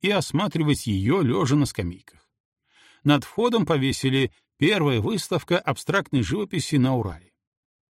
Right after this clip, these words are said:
Андрей Маленков прочёл перед открытием специальное разъяснение, которое начиналось словами:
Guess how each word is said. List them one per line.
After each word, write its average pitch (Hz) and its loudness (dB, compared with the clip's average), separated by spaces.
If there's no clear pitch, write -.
Андрей 139 2
Маленков 127 2
прочёл 139 -2
перед 147 0
открытием 165 -2
специальное 160 0
разъяснение, 95 -2
которое 226 -2
начиналось 170 0
словами: 92 -8